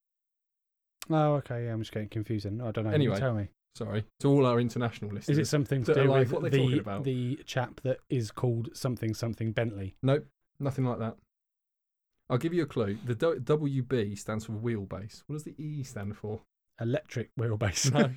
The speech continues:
Speaker 2: <laughs> not bad, but no.
Speaker 1: Extended wheelbase.
Speaker 2: Extended wheelbase.
Speaker 1: Ah, good.
Speaker 2: The back door on this thing is so long, I think it's probably longer than sideways the Eiffel Tower.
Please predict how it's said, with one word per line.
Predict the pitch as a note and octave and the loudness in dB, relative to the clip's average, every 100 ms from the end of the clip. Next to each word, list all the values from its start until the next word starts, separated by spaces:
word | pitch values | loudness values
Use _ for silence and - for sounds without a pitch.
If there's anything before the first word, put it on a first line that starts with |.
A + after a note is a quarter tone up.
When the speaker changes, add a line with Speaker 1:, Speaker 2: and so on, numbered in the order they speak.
| F3 - | -4 -2
Speaker 2:
<laughs> | |
not | F3+ | -2
bad, | - C3 G2+ B2 | -2 -2 -2 -2
but | C#3 | 0
no. | C3 | 2
Speaker 1:
Extended | C3+ C3 - F3 F3 D3 G#2 | 4 2 0 2 4 4 2
wheelbase. | G2+ G2 F#2 F#2 | -2 -4 -2 0
Speaker 2:
Extended | F3+ - F#3+ G3+ G#3+ F#3+ | 0 2 2 2 2 2
wheelbase. | F#3 F#3 B2+ G2+ G2+ | 2 2 2 -2 0
Speaker 1:
Ah, | C3 A2+ | 0 0
good. | G#2 F#2+ - | -2 -4 -2
Speaker 2:
The | C#3 | 0
back | C3+ F3 - - | 0 -2 -2 -2
door | E3 A#2+ | 2 2
on | G#2+ A2+ | 2 0
this | A#2 - | 0 -2
thing | B2+ F#2 G#2 - _ _ _ | -4 -4 -6 -10 _ _ _
is | C#3 B2+ | -2 0
so | - - E3+ D#3 | -2 -2 0 2
long, | D#3 D3 G#2 F#2+ B2 - _ | 2 0 -2 -4 -6 -8 _
I | D#3+ | -4
think | B2+ D3+ C#3 | -2 0 -2
it's | C3 - | -2 -4
probably | - D#3 C#3+ | 0 2 2
longer | C#3 C#3 C3+ A2+ G2 | 0 0 0 0 0
than | G#2 G#2+ | -2 -4
sideways | - D3+ C#3 A2+ G2+ F#2+ G2+ - _ | -4 -2 0 0 -2 -4 -6 -10 _
the | A#2+ A2 A2 | -8 -4 -2
Eiffel | G#2+ G#2 G2+ | -4 -4 -6
Tower. | - F#2+ G2 | -6 -8 -8